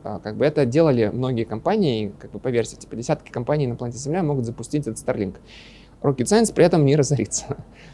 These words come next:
Вот. А, поэтому мне кажется, что здесь, как бы, я уверен, можно взять каждого и, не знаю, там, типа, научить его, а,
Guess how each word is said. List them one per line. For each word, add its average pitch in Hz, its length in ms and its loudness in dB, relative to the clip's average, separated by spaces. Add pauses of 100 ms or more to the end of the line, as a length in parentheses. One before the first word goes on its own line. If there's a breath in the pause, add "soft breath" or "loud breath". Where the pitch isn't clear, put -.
(180 loud breath)
Вот. 123 440 -2
А, 110 280 -6
поэтому 147 260 0
мне 135 140 0
кажется, 156 280 -6
что 120 160 -4
здесь, 180 240 -2
как 139 120 -12
бы, 127 280 0 (360)
я 151 140 2
уверен, 160 200 2
можно 143 200 0
взять 135 180 0
каждого 180 520 0 (180)
и, 123 380 -2 (180)
не 120 80 -8
знаю, 113 180 -4
там, 104 140 -8
типа, 110 180 -12
научить 113 420 -4
его, 135 460 0
а, 113 320 -6